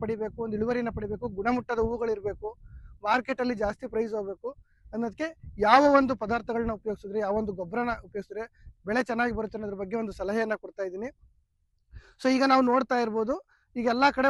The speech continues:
ಒಂದು ಹದಿನೈದರಿಂದ ಇಪ್ಪತ್ತು ದಿನದ ಬೆಳೆ ಇದ್ರೆ, so ಇಲ್ಲಿಂದ ಮುಂದಕ್ಕೆ ನಾನು ಏನ್ ಮಾಡ್ಬೇಕು ಅನ್ನೋದ್ರ ಬಗ್ಗೆ ಒಂದು ಸಲಹೆ ಕೊಡ್ತೀನಿ. So ಈಗ ನಾವು ನೋಡ್ದಂಗೆ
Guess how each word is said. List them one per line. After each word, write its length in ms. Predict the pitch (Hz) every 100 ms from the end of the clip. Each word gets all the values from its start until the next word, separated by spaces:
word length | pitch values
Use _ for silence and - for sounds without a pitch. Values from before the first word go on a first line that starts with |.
| 262
ಒಂದು 140 | 254 233
ಹದಿನೈದರಿಂದ 440 | 233 262 254 247 269
ಇಪ್ಪತ್ತು 240 | - 254 208
ದಿನದ 200 | 254 247 196
ಬೆಳೆ 140 | 214 214
ಇದ್ರೆ, 220 | 170 196 202 _ _ _ _ -
so 40 | 269
ಇಲ್ಲಿಂದ 300 | 285 320 311 277
ಮುಂದಕ್ಕೆ 300 | 269 - 294
ನಾನು 140 | 269 247
ಏನ್ 100 | 269
ಮಾಡ್ಬೇಕು 260 | 240 233 233
ಅನ್ನೋದ್ರ 200 | 226 220 208
ಬಗ್ಗೆ 140 | 240
ಒಂದು 100 | 254
ಸಲಹೆ 180 | 196 196 185
ಕೊಡ್ತೀನಿ. 320 | 175 185 269 - _ _ -
So 80 | 262
ಈಗ 60 | 277
ನಾವು 100 | 262 247
ನೋಡ್ದಂಗೆ 320 | 247 247 269